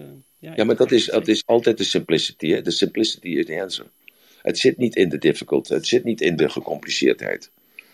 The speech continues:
Speaker 2: Want juist, dat is juist de, de wetenschappers, zogenaamd, de wetenschappers tussen de haakjes,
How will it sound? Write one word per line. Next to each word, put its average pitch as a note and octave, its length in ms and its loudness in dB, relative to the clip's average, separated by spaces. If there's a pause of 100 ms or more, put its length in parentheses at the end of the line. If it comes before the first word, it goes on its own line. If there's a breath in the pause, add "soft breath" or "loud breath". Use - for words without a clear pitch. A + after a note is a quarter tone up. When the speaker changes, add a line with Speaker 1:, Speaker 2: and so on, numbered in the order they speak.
(160 loud breath)
Speaker 2:
Want F2+ 180 2
juist, G2+ 280 4
dat A2 140 2
is F#2 180 0
juist D#2+ 340 0
de, D#2+ 300 0
de D#2 140 0
wetenschappers, G2+ 880 0 (100)
zogenaamd, D2 600 -2
de - 60 -4
wetenschappers - 440 0
tussen - 260 -6
de - 160 -10
haakjes, - 520 -6